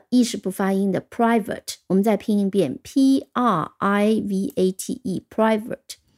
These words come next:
在第一课里面，啊，作者去看戏，然后后面的人聊天聊得有点响，他就说：“我听不见了。”他的意思是说：“我听不见电影的声音了。”但后面的人说：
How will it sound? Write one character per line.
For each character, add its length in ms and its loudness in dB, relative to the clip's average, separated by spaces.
在 140 6
第 220 4
一 60 6
课 240 4
里 180 4
面， 540 2
啊， 260 0
作 240 2
者 180 0
去 200 -6
看 260 2
戏， 440 0
然 200 0
后 180 0
后 160 0
面 180 4
的 100 2
人 360 -4
聊 200 2
天 200 0
聊 160 2
得 100 -4
有 140 -2
点 200 0
响， 480 -8
他 100 -6
就 100 -2
说 180 2
：“我 80 4
听 280 4
不 60 2
见 260 2
了。” 160 -4
他 140 -2
的 80 4
意 120 2
思 180 -4
是 100 -8
说 260 2
：“我 80 0
听 240 -2
不 60 -2
见 240 0
电 180 4
影 140 0
的 80 -2
声 200 2
音 160 6
了。” 200 0
但 180 0
后 180 2
面 180 4
的 100 2
人 240 0
说： 460 2